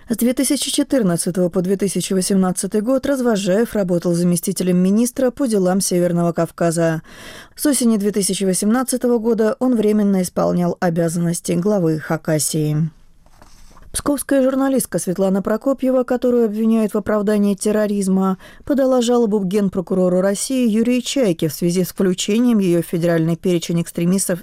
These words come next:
и террористов, а также блокировкой счетов. В обращении к генпрокурору журналистка сообщает, что считает размещение своих персональных данных оскорбительным, унижающим человеческое достоинство, подрывающим репутацию клеветническим актом.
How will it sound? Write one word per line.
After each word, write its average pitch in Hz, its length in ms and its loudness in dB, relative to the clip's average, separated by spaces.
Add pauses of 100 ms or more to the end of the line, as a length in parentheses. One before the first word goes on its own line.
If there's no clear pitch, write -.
и 208 80 -2
террористов, 170 800 -2 (340)
а 233 120 0
также 214 280 -2
блокировкой 160 560 -2
счетов. 160 540 -4 (540)
В - 60 -2
обращении 254 560 0
к - 20 -2
генпрокурору 254 760 0
журналистка 202 920 0
сообщает, 240 720 0
что - 180 -4
считает 190 400 0
размещение 185 640 2
своих 165 320 -2
персональных 190 680 0
данных 262 540 0 (140)
оскорбительным, 247 920 0
унижающим 208 600 0
человеческое 190 680 0
достоинство, 220 720 0
подрывающим 190 720 0
репутацию 170 600 -2
клеветническим 170 800 0
актом. 165 480 -2